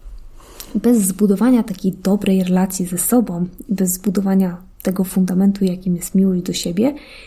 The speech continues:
wręcz niemożliwym jest zbudowanie zdrowego związku z czymkolwiek na zewnątrz.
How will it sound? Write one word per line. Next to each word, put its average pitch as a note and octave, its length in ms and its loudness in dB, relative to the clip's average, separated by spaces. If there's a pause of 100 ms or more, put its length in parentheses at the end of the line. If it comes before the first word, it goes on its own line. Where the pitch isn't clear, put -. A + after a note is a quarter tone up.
(200)
wręcz G#3 420 2
niemożliwym G#3 920 4
jest G#3 440 -2
zbudowanie G3 640 2
zdrowego A3 520 0
związku F#3 640 -2 (320)
z - 180 -8
czymkolwiek F3+ 640 0
na F#3 120 0
zewnątrz. - 580 -6